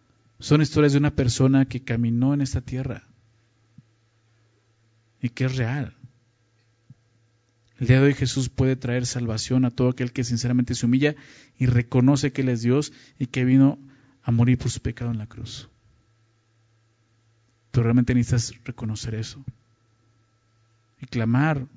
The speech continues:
"Bienaventurados los que tienen hambre y sed de justicia".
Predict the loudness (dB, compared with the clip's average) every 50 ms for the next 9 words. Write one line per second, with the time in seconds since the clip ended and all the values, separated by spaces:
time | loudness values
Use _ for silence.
0 | _ _ _ _ _ _ _ _ _ _ _ _ _ _ _ _ _ _ _ _
1 | _ _ _ _ _ _ _ _ _ _ _ _ _ _ _ _ -20 -20 -20 _
2 | _ _ _ _ _ _ _ _ _ _ _ _ _ _ _ _ _ _ _ _
3 | _ _ _ _ _ _ _ _ _ _ _ _ _ _ _ _ _ _ _ _
4 | _ _ _ _ _ _ _ _ _ _ _ _ _ -4 0 2 4 6 4 4
5 | 6 6 4 6 4 2 0 -2 -6 -4 0 0 2 2 2 2 0 0 -2 -2
6 | -2 -4 -4 -4 -6 -10 -10 -10 -12 -12 -12 -12 -14